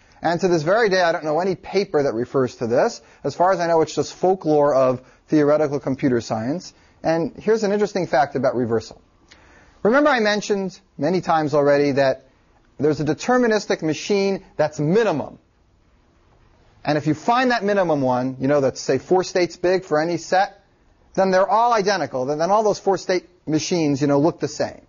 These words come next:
There's a unique minimum finite state machine. And I mentioned it's worthwhile to know how to get that. Because you might not have it to start with, and you want to keep your program that simulates these machines as simple as possible. Now, there's lots of algorithms, and I'll teach one in another week or so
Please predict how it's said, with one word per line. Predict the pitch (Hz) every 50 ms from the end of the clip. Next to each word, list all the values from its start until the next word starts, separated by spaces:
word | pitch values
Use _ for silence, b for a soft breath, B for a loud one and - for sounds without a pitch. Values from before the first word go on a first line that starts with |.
| _ _ -
There's | 143 135 123
a | 135
unique | 139 143 156 180 240 277 262
minimum | 196 170 185 208 208 208 196 196 190 180 - _ _ -
finite | - 175 165 160 160 156 -
state | - 156 139 120
machine. | 135 127 - - 117 104 110 85 - b b b b b b b b b
And | - 156 170 180 196
I | 202 208
mentioned | 240 311 359 - 247 208
it's | 190 156 -
worthwhile | 165 170 220 254 - 180 165 156 156 180 180
to | 170
know | 165 170
how | 185 220
to | 233 233
get | 311 320 294 -
that. | 165 123 - - _ _ _ _ _ _ _ _ _ _ _ _ _ _ _ _ _ _ _ _ _ _ -
Because | 165 175 - 185 160 170 175 160 156
you | 160 160
might | 156 170 160 147
not | 147 156 170 -
have | 139 151 143 143
it | 160 156
to | - 180
start | - - 262 294 269 -
with, | 131 120 113 120
and | 123
you | 127 127
want | 127 131 143 156
to | 160 147
keep | - - - 151 147 - 147
your | 147 131
program | - - - 143 139 135 139 151 151 143
that | 127 123
simulates | - - 151 147 143 139 135 139 139 139 -
these | 143 135 131 135 b b b b
machines | 139 135 - 135 139 143 156
as | 147 -
simple | - - - - 156
as | 185 190
possible. | - - 240 233 220 - - 123 120 113 - - _ b b b b b b b b b b b b b b
Now, | 170 196 202
there's | 208 190 180
lots | 196 233 269 269 -
of | 220
algorithms, | 233 240 247 247 190 170 151 143 143 135 143
and | 156
I'll | 156 156
teach | 151 - 254 254 - -
one | 180 160 147 143
in | 143 143
another | 143 160 156 156
week | 147 165 226 247 - 165
or | 143
so | - - 156 135 131 131 B